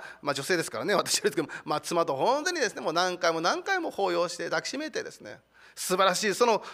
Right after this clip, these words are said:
光景を私は見ることができました。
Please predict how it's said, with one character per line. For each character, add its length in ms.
光 200
景 160
を 340
私 320
は 240
見 120
る 80
こ 100
と 100
が 200
で 140
き 80
ま 100
し 100
た。 120